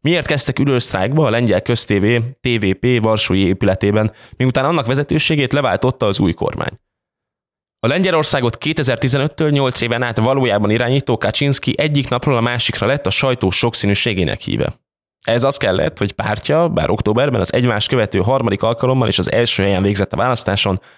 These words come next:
nem tudott többséget kovácsolni, és ellenzékbe szorult. A pisz uralom idején a közmédia a hatalom hű szolgája és propaganda eszköze volt, és az ebesz értékelése szerint a legutóbbi választási kampányban is a kormány javára torzított.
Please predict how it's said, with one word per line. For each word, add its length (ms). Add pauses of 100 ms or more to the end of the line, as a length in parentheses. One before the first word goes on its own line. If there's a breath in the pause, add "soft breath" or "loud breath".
(140)
nem 220
tudott 260
többséget 420
kovácsolni, 680
és 140
ellenzékbe 500
szorult. 460 (840)
A 80
pisz 260
uralom 300
idején 340
a 60
közmédia 520
a 40
hatalom 380
hű 180
szolgája 540
és 140
propaganda 460
eszköze 340
volt, 280 (260 loud breath)
és 120
az 100
ebesz 260
értékelése 540
szerint 360
a 40
legutóbbi 420
választási 520
kampányban 440
is 140
a 40
kormány 400
javára 300
torzított. 680